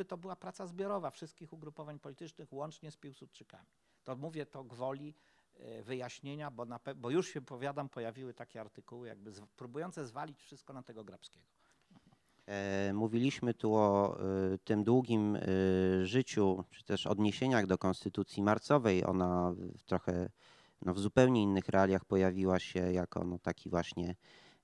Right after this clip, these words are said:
Speaker 2: e, punkt, e, odniesienia, mm, e, po zakończeniu drugiej wojny. Władze przecież ówczesne odwoływały się, e, do tej konstytucji, nie uznając, negując, e, konstytucję kwietniową z trzydziestego piątego roku, określając ją mianem,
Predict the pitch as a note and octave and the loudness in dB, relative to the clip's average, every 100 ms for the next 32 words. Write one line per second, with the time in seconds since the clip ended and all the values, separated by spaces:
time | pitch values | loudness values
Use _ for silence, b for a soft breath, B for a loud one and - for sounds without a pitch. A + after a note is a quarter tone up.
0 | - F#2 F#2 F#2 F#2 F#2 F2+ F2+ - _ | 0 2 4 6 6 6 4 2 0 _
1 | G#2 G2+ - - F#2 C#2+ F#2 F#2 F2+ - | 2 2 -2 -10 -4 0 2 4 2 2
2 | G2 G2 F2+ - A#2 A2+ G#2 G2+ G2 G2 | 0 2 2 2 2 4 4 4 0 -2
3 | F#2+ F#2+ F#2 F#2+ F#2 F#2 F#2 F#2 - - | -2 0 0 2 2 2 2 0 -2 2
4 | G2+ F#2+ F#2+ F#2 F#2 F#2+ G#2 F#2 - G2 | 4 6 4 2 -2 -4 -2 0 0 -2
5 | G2+ F#2+ F#2+ G2+ A2 C#3 A#2+ F2 E2 b | 0 -2 0 0 4 6 6 4 -2 b
6 | b b - F#2 G2 F#2 F#2 - G2 F#2+ | b b -10 2 4 4 0 -4 -8 -10
7 | G2 - G2 - F#2 F2+ F#2+ F#2+ G2+ F#2+ | -8 -2 -2 0 -2 0 0 2 2 2
8 | F#2 - F#2+ G2+ b b b - F#2 F#2 | 0 -2 -6 -6 b b b -12 -6 -6
9 | F2+ A2+ - G#2+ G2+ G2 - F#2+ G2 - | 0 0 2 0 -2 -2 -8 -6 -6 -8
10 | - G#2+ G#2+ G#2+ G2+ F#2+ G#2 G#2+ G2+ F2+ | -10 -8 -6 -4 -4 -4 -2 -2 -2 -8
11 | - F#2 G2 A2+ A#2+ F#2+ F2+ - - F2+ | -14 -18 -14 -8 -8 -8 -10 -10 -6 -4
12 | F2+ - F#2 - - - F#2+ - G#2+ B2+ | -4 -6 -8 -10 -16 -8 -6 -4 -4 -2
13 | C#3 A2+ - G2+ - G2 G#2 G2 G2 F#2+ | 0 -2 -4 -8 -2 -2 0 -2 -2 0
14 | F#2+ F#2 - F2 F2+ - F#2+ F2+ G2 F#2+ | 2 0 -2 -12 -10 -6 -6 -4 -2 0
15 | F#2 F#2+ | 0 0